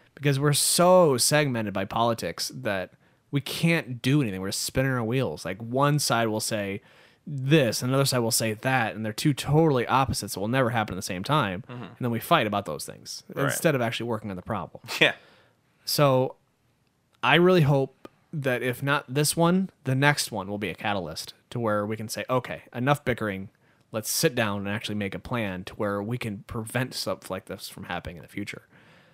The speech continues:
Speaker 1: How, whatever that takes. If it's another war, it's another war. If it's, you know, some kind of democracy thing, that'd be great. Uh, if it's an economical decision,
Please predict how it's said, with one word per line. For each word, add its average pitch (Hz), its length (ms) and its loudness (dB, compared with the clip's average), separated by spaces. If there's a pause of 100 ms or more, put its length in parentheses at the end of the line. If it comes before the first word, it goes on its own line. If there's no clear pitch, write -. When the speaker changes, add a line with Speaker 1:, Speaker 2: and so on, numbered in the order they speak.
(180)
Speaker 1:
How, - 160 -4
whatever 131 280 2
that 95 160 -2
takes. - 420 -8
If - 140 -6
it's 117 120 -4
another 131 240 0
war, 151 300 6
it's 160 140 2
another 170 200 4
war. 131 320 4
If 101 120 -2
it's, - 380 -2 (380)
you 127 120 0
know, 110 180 -2
some 135 200 -2
kind 139 240 0
of 131 220 -2
democracy 135 720 4
thing, 160 480 4
that'd 147 140 2
be 143 60 4
great. 135 640 0 (100)
Uh, 101 340 -4
if 120 160 -2
it's 123 140 -6
an - 80 -6
economical 127 520 0
decision, 175 580 2